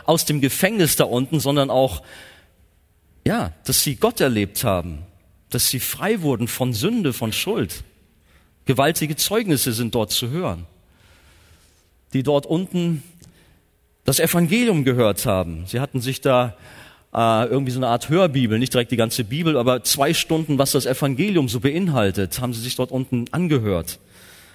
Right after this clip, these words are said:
Und manche waren schon gläubig, die haben mit den anderen gesprochen.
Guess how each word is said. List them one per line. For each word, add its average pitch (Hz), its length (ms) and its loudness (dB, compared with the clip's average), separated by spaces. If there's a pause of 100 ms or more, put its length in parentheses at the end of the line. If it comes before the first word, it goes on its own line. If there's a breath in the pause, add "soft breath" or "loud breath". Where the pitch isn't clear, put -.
(600 loud breath)
Und 110 520 -2 (180)
manche 127 360 0
waren 135 200 2
schon 165 240 -2
gläubig, 160 420 0
die 127 140 -2
haben 127 340 -2
mit 113 120 -2
den 127 100 -2
anderen 127 260 -4
gesprochen. 143 680 -2